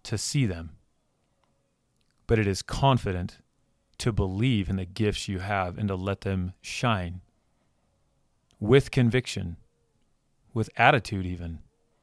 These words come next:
But the motive behind your behavior is where cockiness or confidence would come out. And I'm telling you right now,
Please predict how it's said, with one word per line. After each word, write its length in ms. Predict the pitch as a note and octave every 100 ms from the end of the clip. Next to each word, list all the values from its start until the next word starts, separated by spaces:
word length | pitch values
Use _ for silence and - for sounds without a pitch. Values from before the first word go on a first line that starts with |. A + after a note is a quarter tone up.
| _ _ _ _ _ _ _ _ _
But 140 | - -
the 80 | G#2+
motive 600 | G#2 G#2+ C#3 D3 D3 -
behind 680 | - A#2 A2+ A#2 A#2 A#2 A#2 - -
your 520 | A2 G#2+ G#2+ G#2+ G#2+
behavior 800 | G#2+ G#2 F#2 G#2+ F#2+ F#2 F2+ F2 _ _ _ _ _ _ -
is 200 | A2+ F#2
where 260 | G2 F#2+ F#2
cockiness 680 | - A2 - A2+ G#2+ G2+ -
or 160 | G#2+ F#2
confidence 720 | - G#2 G2 F#2+ F#2 F2+ - _ _ _ _ -
would 320 | G2+ F#2+ G2+
come 180 | - G2
out. 380 | F2+ F2+ - - _ _ _ _ _ _ _ _ _ _ _ _ _ _ _ _ _ _
And 140 | G#2+ G2
I'm 120 | F#2
telling 280 | - A#2 A2+
you 80 |
right 240 | G#2+ G#2+ A#2
now, 420 | G2+ F#2+ A2 A#2